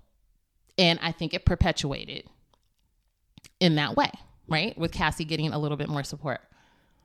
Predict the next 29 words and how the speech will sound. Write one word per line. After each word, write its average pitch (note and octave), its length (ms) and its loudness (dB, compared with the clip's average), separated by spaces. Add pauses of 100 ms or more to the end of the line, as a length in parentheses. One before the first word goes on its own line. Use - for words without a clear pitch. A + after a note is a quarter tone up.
(360)
The A3+ 120 4
other F#4 240 8
thing C4 160 6
I D#3+ 60 4
was D3 100 0
thinking, C3+ 320 -2
and E3 160 0
this B3 100 2
has A#3+ 200 2
nothing F3+ 340 0
to D#3 80 0
do D3+ 120 -2
with C#3+ 120 -2
Cassie, G#3+ 640 -2 (840)
the G#3+ 120 8
other E4+ 220 8
thing A#3 160 4
I F3+ 80 4
was E3+ 140 2
thinking D#3 480 -2
is E3 160 0
that D3 460 0 (1000)
these D#4 220 2
dudes G#3 340 2
really F#3+ 300 2
don't E3 340 0
fuck - 340 0
with C#3+ 180 -2
Diddy. - 400 -12